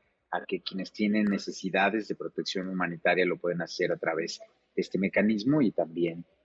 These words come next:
eh, por supuesto, aquellos que estén buscando simplemente, eh, un permiso de trabajo. Pero lo más importante es, eh, no, eh,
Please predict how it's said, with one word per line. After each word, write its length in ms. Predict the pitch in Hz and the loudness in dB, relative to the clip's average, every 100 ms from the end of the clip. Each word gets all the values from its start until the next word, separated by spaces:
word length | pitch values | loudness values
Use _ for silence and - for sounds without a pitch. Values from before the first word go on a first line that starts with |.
| _ | _
eh, 180 | 85 82 | -2 -2
por 200 | - 85 | 0 -2
supuesto, 640 | - 82 95 87 - 101 | -2 2 2 2 4 6
aquellos 440 | 85 - 90 95 - | 6 2 0 0 -6
que 80 | 87 | -10
estén 240 | 95 85 | -8 -8
buscando 640 | 82 - 82 82 80 80 78 | -10 -4 -4 -2 -2 -2 -4
simplemente, 760 | - 85 87 80 80 73 82 - _ _ - | -8 -6 -4 -4 -4 -2 -4 -4 _ _ 0
eh, 200 | 80 - | 0 0
un 120 | 98 | -2
permiso 440 | 90 92 90 - 90 | 2 2 2 2 2
de 80 | |
trabajo. 420 | 80 - - - _ | 0 -4 -8 -10 _
Pero 140 | 92 95 | 2 6
lo 100 | 98 | 6
más 260 | 120 117 | 6 4
importante 760 | 127 113 - 123 113 117 104 101 | -2 -2 0 0 2 6 6 6
es, 200 | 110 - - - - _ | 0 -6 -14 -18 -18 _
eh, 380 | 82 78 78 - | -6 -4 -4 -4
no, 360 | 98 107 117 110 _ _ _ - | 2 6 6 4 _ _ _ 0
eh, 500 | 82 82 80 80 | 2 4 4 2